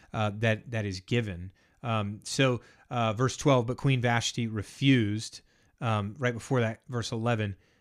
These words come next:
uh, uh, "Queen Vashti was to be brought before the king in order to show the peoples and princes her beauty, for she was lovely to look at," right?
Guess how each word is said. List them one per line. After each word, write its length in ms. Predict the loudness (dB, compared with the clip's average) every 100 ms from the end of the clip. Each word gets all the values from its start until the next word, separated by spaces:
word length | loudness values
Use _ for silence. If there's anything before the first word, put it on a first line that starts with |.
| _
uh, 300 | -4 -2 -2 -4
uh, 320 | -8 -6 -8 -12 _ _ _ _ _ _ _ _ _ _ -4
"Queen 200 | 2 4
Vashti 560 | 4 2 0 0 -2 _ -12
was 140 | -10 -6
to 100 | -4
be 80 |
brought 300 | 2 4 2
before 320 | 0 2 6 6
the 100 | 4
king 420 | 0 -2 -2 -6 _ _ -10
in 120 | -4
order 340 | 4 6 6
to 140 | 2 -4
show 340 | 0 4 6
the 100 | 4
peoples 420 | 2 -4 -4 -8
and 100 | -8
princes 320 | -8 -10 -10 -8
her 100 | -8
beauty, 640 | -4 0 2 2 -4 -6
for 140 | -6 -6
she 100 | -4
was 160 | -4
lovely 280 | -6 -6 -8
to 120 | -8 -8
look 280 | -10 -10
at," 180 | -16 -14
right? 220 | -16 -16